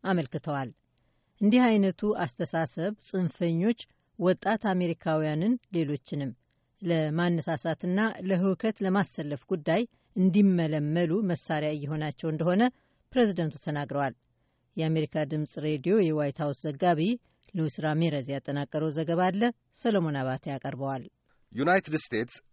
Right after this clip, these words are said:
Speaker 2: ከሽብር ፈጠራ ጋር የተያያዘ የመካከለኛው ምስራቅ ዘመቻዋን እስካሁን ለነበረው ጊዜ በአመዛኙ እንዲያተኩር ያደረገችው በጦር ኃይል ሆኖ ቆይቷል። አሁን ይላሉ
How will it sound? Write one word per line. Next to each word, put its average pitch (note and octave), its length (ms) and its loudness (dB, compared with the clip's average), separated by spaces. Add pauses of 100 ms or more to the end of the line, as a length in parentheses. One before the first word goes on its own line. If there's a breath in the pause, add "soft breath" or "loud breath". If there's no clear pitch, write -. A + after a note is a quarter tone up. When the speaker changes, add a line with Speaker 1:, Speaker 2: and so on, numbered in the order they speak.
Speaker 2:
ከሽብር C3 480 -2
ፈጠራ C3 380 0
ጋር A#2 200 2
የተያያዘ G#2 680 0 (400)
የመካከለኛው B2+ 800 -2
ምስራቅ A#2 340 -6 (240)
ዘመቻዋን A2+ 680 -2
እስካሁን A#2+ 480 -6
ለነበረው G#2+ 440 -2
ጊዜ G#2+ 220 -6 (640 soft breath)
በአመዛኙ C3 640 0
እንዲያተኩር A2+ 640 -4
ያደረገችው A2 600 -4 (340)
በጦር B2+ 440 -2
ኃይል A2 340 -4 (140)
ሆኖ G2+ 240 -6
ቆይቷል። E2+ 480 -4 (520 soft breath)
አሁን G2+ 280 2
ይላሉ F2+ 340 2